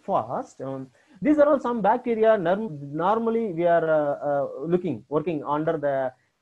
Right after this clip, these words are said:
uh, uh, bioleaching process here. Gram negative and gram positive. The gram negative bacteria is Acidithiobacillus feraxerans and Thiobacillus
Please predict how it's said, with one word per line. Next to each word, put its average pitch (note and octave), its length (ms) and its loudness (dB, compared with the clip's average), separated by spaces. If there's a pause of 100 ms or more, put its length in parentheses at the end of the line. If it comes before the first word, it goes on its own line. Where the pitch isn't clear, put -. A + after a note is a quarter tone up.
uh, C3 360 0 (240)
uh, B2+ 500 -2 (580)
bioleaching E3 540 0
process E3+ 600 -4 (100)
here. D#3 380 -2 (840)
Gram B3 300 4
negative C#4 380 4
and A3 180 2
gram G3 220 4
positive. F3+ 480 0
The G3+ 100 2
gram A#3 400 0
negative C#4 480 -2
bacteria A#3 600 2
is G#3 240 2
Acidithiobacillus G3+ 920 0
feraxerans F#3 580 -4
and E3 120 -6
Thiobacillus D#3+ 560 -2